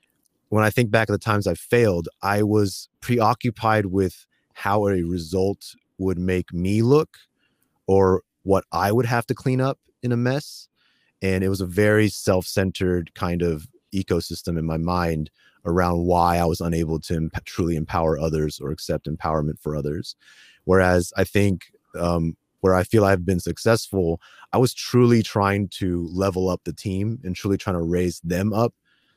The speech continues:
try to make them successful and drive passion through them to be successful as a business, as an entire business. And I think that's just coming to my mind right now, because while it doesn't seem like there's a direct connection,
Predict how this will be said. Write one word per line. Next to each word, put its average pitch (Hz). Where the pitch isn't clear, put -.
try 107
to 98
make 95
them 95
successful 101
and 92
drive 92
passion 87
through 90
them 120
to 98
be 101
successful 110
as 95
a 85
business, 95
as 87
an 87
entire 82
business. 123
And 95
I 92
think 101
that's 95
just -
coming 101
to 95
my 90
mind 92
right 82
now, 80
because 82
while 90
it 87
doesn't 90
seem 98
like 92
there's 90
a 85
direct 87
connection, 87